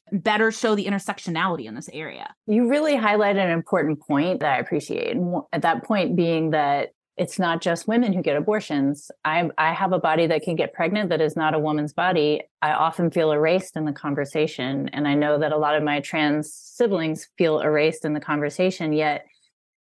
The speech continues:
Speaker 2: um, in a lot of our states, it's trans people leading the charge
Speaker 1: Yeah.
Speaker 2: to protect reproductive health, rights, and justice, to, um, push for affirming healthcare across the board.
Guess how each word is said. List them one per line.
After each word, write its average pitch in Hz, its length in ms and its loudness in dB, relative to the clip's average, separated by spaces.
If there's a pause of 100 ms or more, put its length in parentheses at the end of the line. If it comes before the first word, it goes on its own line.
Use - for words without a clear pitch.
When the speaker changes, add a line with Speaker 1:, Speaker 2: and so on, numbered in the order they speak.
(140)
Speaker 2:
um, 196 220 0
in 196 120 2
a 190 60 2
lot 190 180 2
of 220 80 2
our 190 140 2
states, 240 340 0
it's 202 160 -2
trans 339 320 0
people 254 380 0
leading 233 640 2
the 220 80 2
charge 240 640 0 (500)
Speaker 1:
Yeah. - 120 -8
Speaker 2:
to 254 80 4
protect 240 480 0
reproductive 220 600 0
health, 185 380 -2
rights, 175 300 0
and 175 100 0
justice, 160 640 0
to, 165 540 4
um, 156 320 2
push 185 260 -2
for 165 480 0
affirming 165 480 0
healthcare 151 680 0
across 156 380 -2
the 180 80 -2
board. 170 440 2